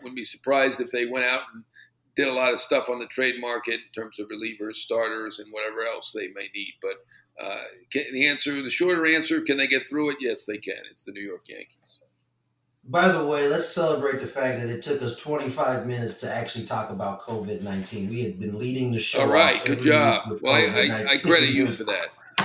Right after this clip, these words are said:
Speaker 1: <laughs>
Speaker 2: <laughs>
Speaker 1: If it had been me, I probably would have said in the first sentence, but, uh, I'm glad you're running the show today.
Speaker 2: Uh, D J Le-, by the way, D J LeMahieu, Gleyber Torres are the latest Yankees to go down.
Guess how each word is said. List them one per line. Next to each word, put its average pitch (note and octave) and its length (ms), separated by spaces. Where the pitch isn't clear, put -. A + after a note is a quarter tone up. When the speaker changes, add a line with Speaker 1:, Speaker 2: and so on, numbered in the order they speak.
Speaker 1:
<laughs> - 0
Speaker 2:
<laughs> - 880
Speaker 1:
If E3 140
it G#3+ 80
had G3+ 140
been G#3 260
me, G3 180
I E3 100
probably F3 300
would E3 100
have D#3+ 100
said F3+ 200
in E3+ 120
the D3+ 80
first F3 320
sentence, F#3 500
but, A#2+ 140
uh, B2 320
I'm - 80
glad D3+ 240
you're D3 140
running B2 300
the G#2 60
show A#2 280
today. F#2 320
Speaker 2:
Uh, A3 500
D A3 220
J G3+ 240
Le-, F3+ 200
by F#3 200
the F3+ 100
way, E3+ 140
D E3+ 160
J D#3 140
LeMahieu, C#3+ 640
Gleyber C3+ 360
Torres B2 460
are C3+ 260
the C#3 120
latest B2+ 440
Yankees A#2 420
to A#2 120
go G2 260
down. A2+ 520